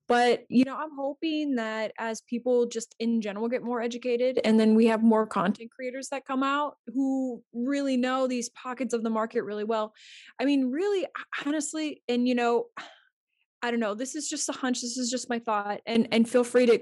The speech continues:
completely disagree, but I think a lot of that just comes down to education. You know, I had no idea that those vending series cards even existed until you told me, and then when you told me, I'm like, "Oh my God, I'm gonna buy that."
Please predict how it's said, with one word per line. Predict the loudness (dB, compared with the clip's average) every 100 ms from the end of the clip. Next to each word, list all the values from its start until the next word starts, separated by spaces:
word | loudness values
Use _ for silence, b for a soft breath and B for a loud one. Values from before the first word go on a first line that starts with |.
| 2
completely | 2 2 _ -6 -6
disagree, | -6 -12 -6 -4
but | -4 -4
I | -6
think | -6 -6
a |
lot | -6 -6 -4
of |
that | -4 -6
just | -8 -10
comes | -4 -2 -2
down | -4 -4
to |
education. | -6 -8 -10 -10 -8 -8 -12 -14 -18 B B B
You | -2 0
know, | 2 0 -2 -6
I | -4
had | -2 -2
no | 0 0 0
idea | 0 0 0
that | 0 2
those | 0 0
vending | -2 -4 -4 -4 -6
series | -6 -4 -4 -6
cards | -4 -2 -2 -6 -6
even | -2 0
existed | -2 -4 -6 -8 -4
until | -4 -2 -2
you | -4
told | -2 -4 -2
me, | -2
and | -2
then | 2
when | 4 6
you |
told | 4 2 4
me, | 4
I'm | 4
like, | 2 0
"Oh | -6
my | -10 -8
God, | -8 -8
I'm | -6
gonna | -4 -4
buy | -4 -6
that." | -8 -14